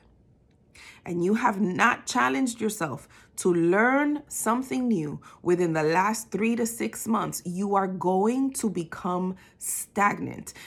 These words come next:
And much like stagnant water stinks after a while, so will your leadership. And it will lead to things like burning out.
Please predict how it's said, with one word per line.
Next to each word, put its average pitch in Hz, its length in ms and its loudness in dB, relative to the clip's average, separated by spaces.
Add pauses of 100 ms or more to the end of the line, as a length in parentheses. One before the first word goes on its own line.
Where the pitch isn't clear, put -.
(120)
And 202 200 6
much 202 440 4
like 226 240 2
stagnant 214 680 2
water 175 480 2
stinks - 720 2
after 277 280 0
a 277 120 4
while, 277 440 0 (200)
so 262 560 6
will 247 420 2
your 254 160 2
leadership. 240 640 -2 (240)
And 208 160 4
it 220 120 4
will 220 220 6
lead 226 420 4
to 262 120 -2
things 202 400 -2
like 180 260 0 (160)
burning 175 480 0
out. 196 300 2